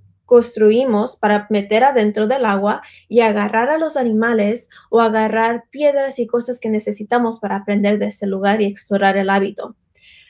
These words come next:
So, los científicos utili-, utilizan robots mar-, submarinos.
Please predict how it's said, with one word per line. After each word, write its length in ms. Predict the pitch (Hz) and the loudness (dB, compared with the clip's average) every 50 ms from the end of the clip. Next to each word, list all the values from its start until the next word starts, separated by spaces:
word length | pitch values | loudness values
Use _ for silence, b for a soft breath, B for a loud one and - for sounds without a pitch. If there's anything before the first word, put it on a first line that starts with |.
| b b | b b
So, 120 | - 254 | 2 4
los 160 | - 554 269 | 4 4 4
científicos 580 | - 294 277 262 311 320 330 311 - 320 330 320 - | 2 0 -2 -2 -2 -2 -2 -2 0 0 0 0 -2
utili-, 520 | 240 226 - 240 226 233 233 254 254 - - _ _ _ - | -4 -2 0 0 2 2 2 2 0 -2 -12 _ _ _ -4
utilizan 880 | - 254 262 262 - 262 240 233 247 269 294 - - 311 320 330 294 240 | 0 0 0 2 2 0 2 2 2 0 -2 -4 -4 -2 -2 -2 -4 -4
robots 540 | 233 226 220 202 202 202 - - - - | -2 0 0 2 0 0 -2 -2 -6 -6
mar-, 260 | 254 247 247 240 240 - | -2 0 0 0 -2 -4
submarinos. 840 | - - 254 254 220 226 208 208 208 208 - - - - - - | -4 0 0 2 2 2 0 0 0 -2 -4 -8 -16 -18 -20 -20